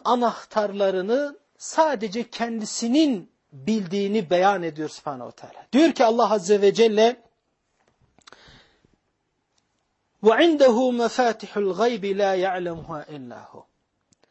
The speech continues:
Gaybın anahtarları sadece Allah'ın elindedir. Onu yalnızca Allah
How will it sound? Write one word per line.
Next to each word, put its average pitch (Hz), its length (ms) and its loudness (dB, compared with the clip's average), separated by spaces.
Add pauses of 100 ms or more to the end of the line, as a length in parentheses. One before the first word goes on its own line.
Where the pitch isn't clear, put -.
(340)
Gaybın 262 560 4
anahtarları 226 880 0
sadece 226 600 0
Allah'ın 208 640 0
elindedir. 285 800 -2 (440)
Onu 240 220 2
yalnızca 240 580 -2
Allah 151 300 -2